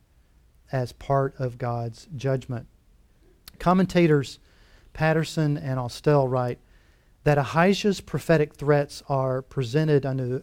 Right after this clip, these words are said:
under the figures of defilement and detested images emphasizes the heinousness of Jeroboam's religion, religious and awful judgment that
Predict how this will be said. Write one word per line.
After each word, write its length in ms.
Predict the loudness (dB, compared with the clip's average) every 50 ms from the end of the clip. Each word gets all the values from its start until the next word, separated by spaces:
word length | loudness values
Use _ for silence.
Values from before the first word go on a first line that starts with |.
| _ _
under 220 | -4 -2 -2 -2 -2
the 80 | -6
figures 720 | -8 -10 -4 -2 -2 -2 0 0 -2 0 0 -2 -6 -8 -8
of 320 | -4 -2 -2 -2 -2 -4
defilement 840 | -8 -10 -10 -6 -2 0 0 2 2 2 2 2 0 0 0 -2 -6 _ _ _ _ _ _ _ _ _ -6
and 180 | -4 -4 -2 -2
detested 760 | -4 -6 _ -6 -2 -2 -2 -2 -4 -6 -2 -2 -2 -2 -2
images 680 | -2 0 0 0 0 -2 -6 -12 -12 -12 -14 -16 -18 _ _ _ _ _ _ _ _ _ _ _ 0
emphasizes 920 | 2 2 2 2 0 -2 -2 -2 -4 -2 -2 -2 -2 -2 -4 -4 -4 -6
the 100 | -8 -10
heinousness 800 | -10 -6 -4 -2 0 0 0 -2 -4 -6 -10 -12 -12 -12 -14 -14 -12
of 140 | -12 -12 -10
Jeroboam's 760 | -6 -4 -2 -2 -2 -4 -4 -4 -4 -4 -6 -6 -8 -10
religion, 640 | -8 -8 -6 -4 -2 -4 -4 -4 -6 -8 -6 -6 -8 -10 _ -8
religious 680 | -4 -2 4 4 4 4 4 -2 -8 -10 -10 -14 -20 -20 _ _ _ _ -20 _ _ _ _ _ _ -10
and 140 | -8 -8 -8 -4
awful 580 | -2 -2 -2 -2 -2 -2 -2 0 0 0 -2 -6 _ _ _ _ _ _ _ _ _ _ _ _ _ _ _ _ _ _ _ _ -16 -8
judgment 640 | -2 0 0 0 0 -4 -8 -8 -8 -10 -10 -8
that 240 | -6 -6 -6 -6 -10